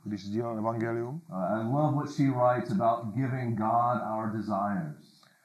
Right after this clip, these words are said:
Speaker 1: A mám strašně rád, co ona napsala v tom předávání Bohu našich tužeb.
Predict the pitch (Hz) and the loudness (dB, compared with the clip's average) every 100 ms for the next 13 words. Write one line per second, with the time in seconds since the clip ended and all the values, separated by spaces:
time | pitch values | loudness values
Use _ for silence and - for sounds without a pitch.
0 | _ _ 107 123 127 127 113 131 139 127 | _ _ 6 10 12 10 4 2 2 4
1 | 139 131 143 135 135 127 - - - - | 0 2 4 8 8 8 -2 -20 -20 -4
2 | 147 156 165 147 139 139 - - 156 139 | 2 8 10 10 8 4 2 6 8 10
3 | 123 120 - - - - 117 _ _ _ | 8 6 2 -12 -14 -10 -10 _ _ _
4 | _ - 143 139 131 123 - 160 151 156 | _ -2 2 4 2 -2 2 8 10 12
5 | 160 151 147 143 143 143 139 131 - _ | 12 12 10 10 6 2 0 -2 -10 _
6 | _ - 117 104 160 160 135 135 127 127 | _ -16 -8 6 10 10 10 6 4 0
7 | 127 135 165 143 190 131 101 | -2 4 4 8 8 8 2